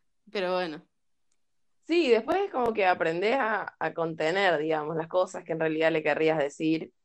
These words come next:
Speaker 2: y solamente escuchás. Yo sé porque he estado de los
Speaker 1: Claro.
Speaker 2: dos lados, ¿me entendés? Yo he sido la que vivía con el tóxico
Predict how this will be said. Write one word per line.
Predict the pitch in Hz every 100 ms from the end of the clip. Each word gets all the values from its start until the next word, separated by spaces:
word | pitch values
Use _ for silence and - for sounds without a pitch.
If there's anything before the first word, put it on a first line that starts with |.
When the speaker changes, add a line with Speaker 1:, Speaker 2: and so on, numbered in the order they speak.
| _
Speaker 2:
y | - -
solamente | 151 156 160 170
escuchás. | 180 160 151 160 151 - - _ _ _ _ _ _ _ _
Yo | - 165
sé | 165 180
porque | 190 214 180 170
he |
estado | - 175 202 202
de | 175
los | 156
Speaker 1:
Claro. | 151
Speaker 2:
dos | 226 240
lados, | 175 175 _ 143 139
¿me |
entendés? | 135 131 135 147 160
Yo | 160
he | 175
sido | 170 185 180 185
la | 180 -
que | 147 151
vivía | 156 165 175
con | 175 160
el | 147
tóxico | 160 165 - 180 185 190